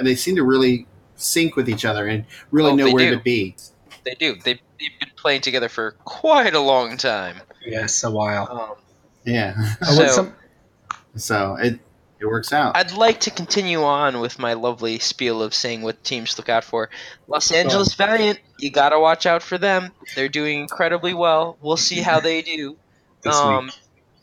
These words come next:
Speaker 2: San Francisco Shock is another one that you always wanna keep an eye on. Boston Uprising, they're, they're, they're doing well. Um, I don't know how well they're doing, but, you know, they're, they're a team that can easily,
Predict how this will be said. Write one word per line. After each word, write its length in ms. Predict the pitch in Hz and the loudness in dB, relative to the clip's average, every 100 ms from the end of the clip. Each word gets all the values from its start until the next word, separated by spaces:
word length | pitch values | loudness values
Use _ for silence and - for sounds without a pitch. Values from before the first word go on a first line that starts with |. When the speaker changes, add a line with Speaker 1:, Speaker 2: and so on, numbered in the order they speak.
| - | -10
Speaker 2:
San 240 | - 180 175 | -2 0 0
Francisco 500 | 185 - 180 - 165 | -2 -4 -2 0 0
Shock 400 | - 160 156 - | 2 2 2 -2
is 120 | 139 | -6
another 220 | 143 139 | -4 -4
one 260 | 151 151 160 | -2 -2 -2
that 160 | 143 - | -4 -2
you 120 | 131 | 0
always 280 | 131 135 - | 0 0 -2
wanna 180 | 135 123 | -6 -6
keep 240 | - 131 | -10 -8
an 100 | 131 | -6
eye 200 | 123 127 | -4 -2
on. 220 | 131 135 - - - | -2 -4 -8 -20 -2
Boston 360 | 143 147 - 135 | 2 2 0 0
Uprising, 640 | 135 156 147 151 151 156 - _ _ _ | 0 2 2 2 -4 -6 -12 _ _ _
they're, 300 | - 131 123 127 | 0 0 0 -4
they're, 280 | 123 120 - _ _ _ _ _ _ - | -2 -2 -6 _ _ _ _ _ _ -2
they're 160 | 240 | -2
doing 340 | 269 269 247 233 | 2 2 2 4
well. 400 | 208 208 240 - | 4 6 4 2
Um, 480 | 180 185 180 180 - | 0 2 2 0 -2
I 100 | 165 | 0
don't 140 | 175 180 | 0 2
know 200 | 180 190 | 0 0
how 440 | 208 170 170 180 _ | 2 4 4 0 _
well 220 | 151 165 | 0 0
they're 120 | 165 | 0
doing, 380 | 165 165 175 202 | 0 -2 -2 -4
but, 280 | 202 143 - | -2 -2 -4
you 100 | 160 | -6
know, 200 | 156 156 | -4 -4
they're, 320 | 170 160 160 _ _ - - _ - | -4 -4 -4 _ _ -20 -20 _ -2
they're 120 | 185 | 0
a 40 | |
team 380 | 190 - 226 202 | 0 0 0 2
that 240 | 180 151 - _ | 2 2 0 _
can 180 | - 175 - - | -8 -8 -8 -8
easily, 880 | 185 196 202 185 180 151 123 101 | -4 -2 0 0 0 -2 -4 -6